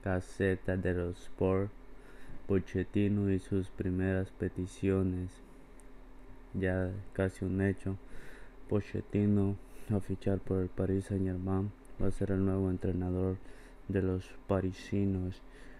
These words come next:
Apunta la Gaceta dello Sport que el argentino quería recurrir a Francia dos antiguos ex pupilos, Christian Eriksen, el inglés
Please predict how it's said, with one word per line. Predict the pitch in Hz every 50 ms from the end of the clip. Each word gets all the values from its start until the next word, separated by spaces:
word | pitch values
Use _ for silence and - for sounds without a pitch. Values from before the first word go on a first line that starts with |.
| - - -
Apunta | - 92 - - - 98 98 98 - 101 98
la | 95 95 95
Gaceta | 92 92 92 95 - - 104 - - 104
dello | 90 95 95 92 92 92
Sport | 92 - - - - 95 95 95 101 104 - - - - - - - - - - - -
que | 98
el | 98 95 95
argentino | 92 95 92 101 98 92 92 - - 98 101 98 98 98 98 92 - -
quería | 98 92 92 95 98 101 98
recurrir | 92 98 95 92 - - - 95 95 95 95
a | 95 95
Francia | - - - 98 98 101 101 - 98
dos | 92 95 95 101 - 104
antiguos | 95 92 95 - - 98 98 101 101 101 98 98 98 - - - - - - - - - - - - - -
ex | - - 101 104 101 - - - - - - - - - - - - - - - - - -
pupilos, | 101 98 95 - - 107 107 107 104 104 104 104 104 104 - -
Christian | - - 107 104 - - - - 98 95 - -
Eriksen, | 98 107 104 101 107 107 101 - - 107 104 101 104 - - - - - - - - - - - - - - -
el | 98 104 101 95
inglés | 92 92 98 95 98 98 101 101